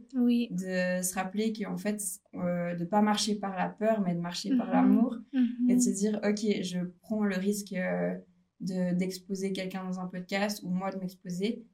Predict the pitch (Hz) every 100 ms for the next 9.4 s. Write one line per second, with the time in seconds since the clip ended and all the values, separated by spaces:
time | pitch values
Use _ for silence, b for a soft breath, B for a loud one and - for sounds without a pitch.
0 | _ - 180 180 180 185 196 196 190 -
1 | 202 190 202 190 180 185 185 - - 185
2 | - 190 185 247 233 247 240 - _ _
3 | - 190 185 196 190 185 196 180 185 175
4 | 170 - - 185 180 180 202 202 - 175
5 | 165 - 175 175 185 185 - - 180 175
6 | _ - 247 233 240 233 - 240 240 240
7 | 233 - - 196 247 233 226 - 254 254
8 | - 233 220 208 220 214 226 226 226 233
9 | 226 214 208